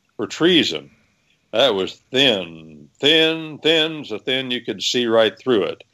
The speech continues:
But he wanted to get Burr 'cause he hated him. You know, Burr isn't the, the, the criminal people have made him out to be.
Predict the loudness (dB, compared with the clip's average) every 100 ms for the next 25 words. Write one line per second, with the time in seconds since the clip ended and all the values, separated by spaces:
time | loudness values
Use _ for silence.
0 | _ _ _ _ -4 0 4 4 2 2
1 | 0 0 0 0 2 2 2 -2 -2 -2
2 | -2 0 0 0 -2 -8 -10 _ _ _
3 | _ -10 -8 0 4 6 6 4 2 0
4 | 2 0 -2 -6 -4 -4 -4 _ _ _
5 | _ -14 -6 0 2 2 -2 -4 -4 -6
6 | -2 -2 -2 0 0 0 2 2 0 -6
7 | -2 0 0 -4